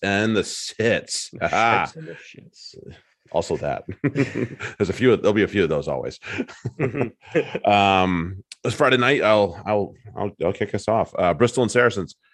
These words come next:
Speaker 1: Uh, so obviously Saracens weren't in the league last year, but still, you kinda have an idea of what's going on. Hookers are a problem against Saracens, usually because their line of defense is actually pretty good, and that's usually where, uh, hookers make their bones.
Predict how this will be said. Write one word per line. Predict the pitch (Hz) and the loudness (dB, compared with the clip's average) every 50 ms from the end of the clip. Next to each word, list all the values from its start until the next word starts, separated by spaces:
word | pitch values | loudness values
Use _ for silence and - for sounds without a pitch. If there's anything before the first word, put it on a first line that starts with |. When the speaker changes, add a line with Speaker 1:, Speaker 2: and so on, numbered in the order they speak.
| _ _ _ _ _ _ - | _ _ _ _ _ _ -4
Speaker 1:
Uh, | 95 104 104 95 90 - _ _ _ _ _ _ _ | -2 0 0 -2 -4 -6 _ _ _ _ _ _ _
so | - - 113 92 | -4 -2 -2 0
obviously | 95 98 101 - 101 95 | 0 -2 -2 -4 -6 -8
Saracens | - 107 95 92 - 85 82 69 | -4 -4 -4 -4 -4 -8 -12 -10
weren't | 85 87 - | -10 -10 -10
in | 76 | -8
the | 87 107 | -4 0
league | 143 151 123 | 0 0 2
last | 120 117 107 101 - - | 2 2 2 2 0 -4
year, | 104 104 101 95 | -4 -2 -2 -2
but | 80 95 92 - - | -4 -4 -8 -10 -10
still, | - - 110 104 95 95 | -8 -6 -4 -2 -2 -4
you | 85 92 90 | -4 -8 -12
kinda | - - - 110 113 117 117 113 101 92 87 - - _ - | -14 -12 -6 -2 -2 0 0 0 0 -2 -4 -6 -10 _ -14
have | - 95 95 90 | -8 -6 -4 -4
an | 90 | -4
idea | 82 80 76 95 98 92 | -6 -4 -2 0 0 0
of | 82 | 0
what's | 95 92 - | 0 -2 -2
going | - 92 90 90 | -6 -8 -8 -6
on. | 92 92 90 - _ - _ _ _ _ | -6 -6 -8 -10 _ -20 _ _ _ _
Hookers | 131 131 131 151 147 117 110 | 0 2 4 2 2 4 4
are | 98 87 | 4 4
a | 80 | 2
problem | - - - 92 90 90 90 90 87 95 98 98 101 107 104 101 - _ _ _ _ _ _ | -2 -4 -4 -2 0 0 0 -2 -2 -2 -4 -4 -4 -6 -8 -10 -14 _ _ _ _ _ _
against | 98 98 104 98 - - | -10 -8 -8 -8 -2 2
Saracens, | 98 98 98 98 - 101 101 82 | 2 4 4 2 0 -4 -6 -4
usually | 90 101 98 92 101 95 85 | -4 -4 -2 -2 -2 -4 -4
because | - - - 82 73 82 82 71 | -6 -10 -8 -6 -4 -4 -4 -2
their | 78 80 80 | -2 -2 0
line | 80 82 80 76 | 0 0 0 -2
of | 76 | -4
defense | 76 78 - 82 82 76 - | -6 -8 -8 -8 -8 -10 -12
is | 71 - | -10 -8
actually | - 71 80 - - - 85 73 - _ - - _ - | -8 -6 -8 -8 -6 -6 -6 -6 -6 _ -18 -14 _ 2
pretty | 92 92 90 82 78 | 2 2 2 2 -2
good, | 69 76 73 73 85 98 107 - _ _ _ _ _ _ _ | -6 -6 -4 -4 -4 -4 -6 -12 _ _ _ _ _ _ _
and | - 80 | -6 -4
that's | 85 82 - - | -4 -4 -4 -6
usually | 82 80 69 78 80 | -8 -6 -4 -4 -2
where, | 78 78 78 76 76 - _ _ _ _ _ _ _ - | -2 -2 -2 -4 -6 -10 _ _ _ _ _ _ _ -10
uh, | 82 76 73 71 69 69 67 64 62 _ _ _ _ _ _ - | -8 -8 -6 -6 -6 -6 -6 -8 -10 _ _ _ _ _ _ -6
hookers | 92 90 - - 85 - 82 | -6 -4 -2 -4 -6 -4 -4
make | 82 80 - | -6 -4 -2
their | 104 101 | 0 4
bones. | 117 156 185 147 95 76 - - | 4 4 6 4 2 0 -2 -8